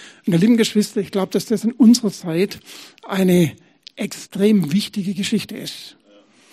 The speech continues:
Und zwar einfach deshalb, weil wir unter dem, unter der Problematik der hohen Geschwindigkeit, ähm, leiden. Ein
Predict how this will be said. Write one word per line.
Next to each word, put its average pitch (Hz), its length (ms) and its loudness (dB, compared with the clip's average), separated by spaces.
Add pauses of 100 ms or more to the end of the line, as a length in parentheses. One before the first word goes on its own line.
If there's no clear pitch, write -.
(300)
Und - 80 -4
zwar 175 120 -4
einfach 202 320 0
deshalb, 220 600 0 (260)
weil 202 220 2
wir 226 100 4
unter 202 180 0
dem, 185 360 4 (520)
unter 180 160 0
der 185 140 4
Problematik 175 960 2 (460)
der 165 340 2
hohen 208 300 4
Geschwindigkeit, 170 1160 2 (1600)
ähm, 160 360 4
leiden. 160 480 2 (1700)
Ein 175 380 6